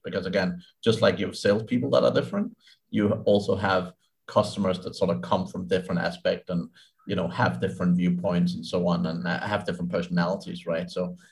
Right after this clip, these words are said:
how do you actually address, based on that, how do you address different types of customers, right? And, uh, I, I do a ton of training on that,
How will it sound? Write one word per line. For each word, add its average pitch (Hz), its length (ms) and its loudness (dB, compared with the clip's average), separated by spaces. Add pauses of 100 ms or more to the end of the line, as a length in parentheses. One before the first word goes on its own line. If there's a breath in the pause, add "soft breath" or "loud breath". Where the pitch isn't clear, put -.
(160)
how 110 140 4
do 101 80 2
you 92 100 2
actually 90 580 0 (280)
address, 92 640 0 (320 soft breath)
based 98 280 0
on 127 80 2
that, 156 240 2
how 95 140 2
do 92 140 -2
you 90 80 0
address 87 540 0 (160)
different 87 420 -2
types - 320 -4
of - 100 -20
customers, - 540 -8
right? 87 220 0
And, - 240 -4 (340 loud breath)
uh, 80 260 2 (160)
I, 107 40 4
I - 20 4
do 110 160 2
a - 80 2
ton 95 200 2
of - 80 -6
training 92 280 2
on 95 100 2
that, 110 260 6